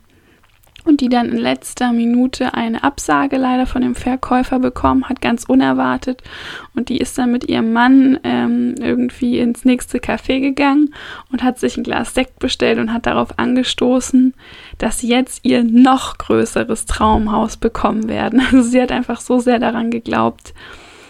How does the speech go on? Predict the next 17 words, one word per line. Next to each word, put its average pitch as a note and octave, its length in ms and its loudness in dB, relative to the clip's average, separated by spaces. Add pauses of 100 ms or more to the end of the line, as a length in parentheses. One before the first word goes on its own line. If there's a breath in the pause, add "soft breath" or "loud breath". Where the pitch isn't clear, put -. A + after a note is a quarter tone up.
(140 loud breath)
dass, A3+ 500 -2
ähm, A3+ 400 -2
obwohl A3+ 320 2
es B3+ 100 0
jetzt A#3+ 200 -4
quasi A#3 300 0
eigentlich A#3+ 300 -2
eine A#3 120 2
Enttäuschung B3 640 0
war, A3+ 120 -2
dass A3+ 180 -4
sie A#3+ 60 -8
das - 240 -6
Haus, C4 280 0
was A#3+ 160 -4
sie B3+ 100 -8
sich A#3 260 -6